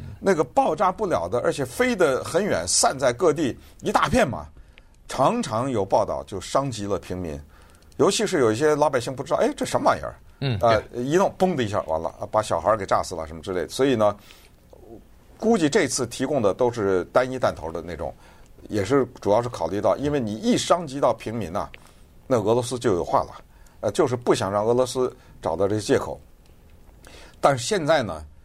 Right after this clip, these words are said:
Speaker 1: 一个比较麻烦的是，你给了乌克兰，一，二，你同意他把它发射到俄罗斯的境内，这个他如果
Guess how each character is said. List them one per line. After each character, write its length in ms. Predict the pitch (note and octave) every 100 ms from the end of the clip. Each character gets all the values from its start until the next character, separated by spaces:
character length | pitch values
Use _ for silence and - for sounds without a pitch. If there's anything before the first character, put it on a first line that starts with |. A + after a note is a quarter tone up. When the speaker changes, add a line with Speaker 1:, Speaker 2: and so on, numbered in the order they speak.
| - - -
Speaker 1:
一 100 | B2+
个 180 | B2+ G#2 - -
比 140 | F#2
较 160 | A#2 F2+
麻 200 | D#2+ A#2
烦 160 | C3+
的 80 | G#2
是， 280 | F2 F#2+ - -
你 160 | A2+ E3
给 260 | F3+ G#2+ E2
了 140 | A2
乌 120 | F3+
克 200 | F3+ C#3
兰， 280 | E2+ D2+ G2+ A2+ - - - - -
一， 260 | A2 A2+ A#2 - - - -
二， 200 | F3+ C#3+ - - -
你 180 | - C3+
同 300 | C3 C3+ G3
意 100 | A#3+
他 200 | B2 A#2+
把 180 | - E2+
它 260 | A2+ A#2 - - -
发 300 | - A3 A3
射 200 | G3+ F#3
到 180 | C3 G#2+
俄 140 | D#3 G3+
罗 140 | G3+
斯 180 | G3 F3+
的 120 | C#3
境 200 | A#2+ C3
内， 200 | A#2+ - - - - - - - - - - - - - - -
这 280 | - F#3 B2+
个 160 | G2 F2+
他 200 | - A2+
如 160 | G#2+ C3+
果 140 | A#2+